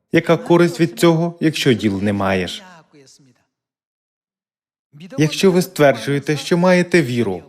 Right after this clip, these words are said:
але не виконуєте Боже Слово, або якщо ви стверджуєте, що маєте віру, але не маєте вчинків, тобто не ділитеся, не навчаєте чи не проповідуєте, в такій вірі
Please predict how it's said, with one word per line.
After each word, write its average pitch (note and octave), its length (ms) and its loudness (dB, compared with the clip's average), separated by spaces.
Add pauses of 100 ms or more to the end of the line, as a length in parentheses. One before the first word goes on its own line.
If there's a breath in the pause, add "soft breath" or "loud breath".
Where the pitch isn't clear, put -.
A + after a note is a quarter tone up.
(140)
але C3 220 2
не C3 120 0
виконуєте C3 580 2
Боже B2 300 0
Слово, B2+ 500 0 (380)
або E3 260 2
якщо F3 260 0
ви E3+ 100 2
стверджуєте, B2+ 720 0
що B2+ 200 -4
маєте A#2+ 380 0
віру, A#2 360 0 (200)
але D#3 400 2
не D3+ 160 0
маєте D3+ 380 0
вчинків, C#3+ 640 -2 (240)
тобто C#3+ 400 0 (160)
не C#3 240 2
ділитеся, C3+ 680 2 (460)
не E3+ 120 2
навчаєте B2+ 840 0 (340)
чи E3+ 140 2
не D3+ 120 0
проповідуєте, B2+ 880 0 (580)
в - 40 -20
такій B2 340 -2
вірі A#2+ 400 0